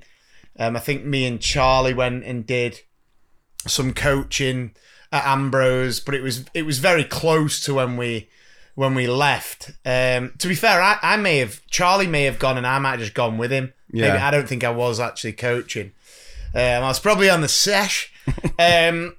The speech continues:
Speaker 1: but yeah, it was great to speak to him, bringing up old memories, old players.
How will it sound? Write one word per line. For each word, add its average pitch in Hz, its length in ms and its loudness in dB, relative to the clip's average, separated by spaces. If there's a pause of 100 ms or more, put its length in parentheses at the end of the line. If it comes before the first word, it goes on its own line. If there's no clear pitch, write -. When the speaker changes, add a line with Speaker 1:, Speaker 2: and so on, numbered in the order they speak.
(260)
Speaker 1:
but 208 240 2
yeah, 208 160 6
it 196 40 4
was 185 120 0
great 233 380 4
to 165 80 0
speak 190 340 -2
to 160 120 -2
him, 139 140 0
bringing 180 380 2
up 160 260 2
old 170 300 4
memories, 165 840 2
old 165 320 2
players. 160 800 0